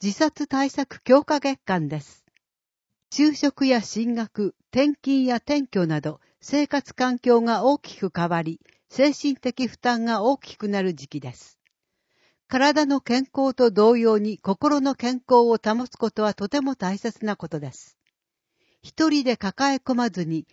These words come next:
安心して相談してください。相談は無料で秘密は固く守ります。相談機関、相談窓口、連絡先、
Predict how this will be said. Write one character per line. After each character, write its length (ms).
安 220
心 300
し 80
て 160
相 240
談 180
し 100
て 120
く 100
だ 140
さ 160
い。 100
相 300
談 240
は 160
無 180
料 240
で 160
秘 180
密 260
は 140
固 260
く 120
守 300
り 40
ま 140
す。 260
相 280
談 280
機 160
関、 260
相 300
談 260
窓 280
口、 340
連 280
絡 200
先、 420